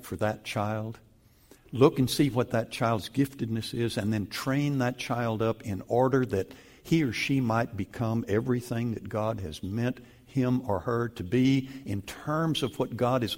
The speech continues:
already laid out, their uniqueness is. See, God is the author and the finisher of all of that. He knows precisely to the nanosecond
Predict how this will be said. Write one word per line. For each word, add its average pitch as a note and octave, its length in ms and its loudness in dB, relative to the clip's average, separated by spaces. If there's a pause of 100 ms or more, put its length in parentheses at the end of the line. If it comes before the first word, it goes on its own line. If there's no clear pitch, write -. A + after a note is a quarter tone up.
already C3+ 540 2
laid C3 320 2
out, C3 320 0 (320)
their G#2+ 140 2
uniqueness A2+ 720 0
is. C3 320 -4 (440)
See, - 180 0
God D#3+ 320 2
is A#2 180 0
the A#2+ 140 -6 (120)
author C#3+ 360 2
and G2+ 120 -2
the F2+ 60 -4
finisher E3 720 2
of F2+ 120 -6
all F#2 240 -2
of D2+ 160 -10
that. - 280 -2
He - 140 -2
knows B2+ 260 0
precisely - 1000 -2 (720)
to - 120 -2
the G2+ 100 -2
nanosecond A#2+ 1120 6